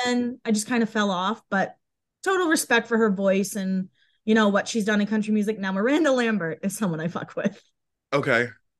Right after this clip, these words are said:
Speaker 2: Oh, I thought you, okay, good, good, good. Okay.
Speaker 1: Yeah, she's one of the only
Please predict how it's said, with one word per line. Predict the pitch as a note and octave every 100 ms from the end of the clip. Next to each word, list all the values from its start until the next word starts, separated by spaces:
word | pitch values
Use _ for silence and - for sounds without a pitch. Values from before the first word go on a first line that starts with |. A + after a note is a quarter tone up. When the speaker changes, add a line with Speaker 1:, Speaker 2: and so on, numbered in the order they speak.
| -
Speaker 2:
Oh, | C3
I |
thought | C3 C3
you, | B2
okay, | B2+ B2+ G#2
good, | G#2
good, | G2 G2
good. | F#2 D#2+
Okay. | - B3+
Speaker 1:
Yeah, | D4+ B3 F#3 D#3 D3+
she's | - - D#4 D4 C#4+ C#4 G#3+ - -
one | A#3+ C#4+
of | D4
the | C4+ A3
only | A#3+ B3 C#4 D4 D4+ D#4+